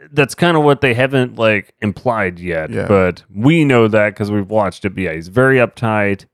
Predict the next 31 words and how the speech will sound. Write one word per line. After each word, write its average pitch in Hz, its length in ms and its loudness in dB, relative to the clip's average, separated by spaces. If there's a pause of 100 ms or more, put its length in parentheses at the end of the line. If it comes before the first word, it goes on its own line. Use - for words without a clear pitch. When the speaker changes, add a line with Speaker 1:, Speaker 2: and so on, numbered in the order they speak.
(760)
Speaker 1:
I 117 100 0
don't 131 140 2
know 131 120 4
what 117 100 2
his 95 120 -4
job 98 400 -6
is 87 240 -4
yet. 85 440 -4 (100)
I 101 60 0
didn't 101 180 -2
catch 101 240 -4
it 104 120 -14
from 92 180 -4
this 95 200 -2
Speaker 2:
I 101 100 0
didn't - 80 -14
Speaker 1:
episode, 110 380 2
Speaker 2:
either. 107 220 -14
Speaker 1:
but 92 180 0 (720)
Speaker 2:
Professional. 104 600 -2
Speaker 1:
yeah, 127 280 0
he's 104 240 0
definitely 113 540 2
a 98 60 0
business 98 640 -2
professional 95 760 -2
or 90 80 0
something 92 480 -4
along 85 360 -4
those 82 260 -6
lines. 76 440 -10